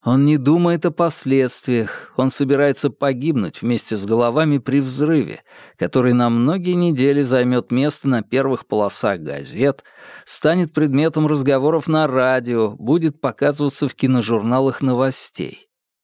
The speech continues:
Но знает, что его назовут преступником. На какое-то время он заменит собой печально известного Бруно Гауптмана — а может, этого нового немецкого преступника Адольфа Гитлера,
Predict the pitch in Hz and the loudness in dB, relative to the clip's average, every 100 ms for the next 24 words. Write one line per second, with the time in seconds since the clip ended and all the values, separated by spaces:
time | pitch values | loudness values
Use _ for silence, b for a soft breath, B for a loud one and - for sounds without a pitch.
0 | _ _ - 95 104 104 131 156 156 131 | _ _ -6 -2 -2 0 2 2 2 -2
1 | - 139 127 110 127 127 117 113 107 113 | -2 0 0 0 0 0 0 0 -2 -2
2 | - - 104 95 - 120 101 80 62 - | -6 -8 -6 -6 -4 -4 -6 -10 -14 -16
3 | - - - _ _ _ _ _ B B | -18 -20 -20 _ _ _ _ _ B B
4 | B B 82 95 113 156 151 147 135 135 | B B -4 -2 0 2 2 2 0 2
5 | 151 160 151 147 127 127 131 165 147 - | 2 2 2 2 0 0 0 0 -2 0
6 | 135 127 156 139 131 - 202 196 175 151 | 0 0 -2 -2 -6 -4 -2 -2 -2 -2
7 | 123 156 156 147 139 123 120 139 131 120 | 0 -2 0 0 0 0 0 2 2 2
8 | 113 107 101 _ 113 104 98 85 - _ | 0 0 -2 _ -4 -2 -2 -4 -8 _
9 | _ _ _ _ - 175 180 160 190 175 | _ _ _ _ -6 -4 -2 0 0 -2
10 | - 123 139 151 196 202 190 147 156 175 | 0 2 2 2 0 2 4 4 2 2
11 | 147 120 113 117 110 - 107 90 - 87 | 2 2 2 0 -2 -2 -4 -4 -6 -6
12 | - 165 160 151 139 131 113 95 101 131 | -2 -2 0 -2 0 0 0 0 0 0
13 | - 143 135 196 - - 131 - | 0 -2 -2 -4 -4 -6 -8 -12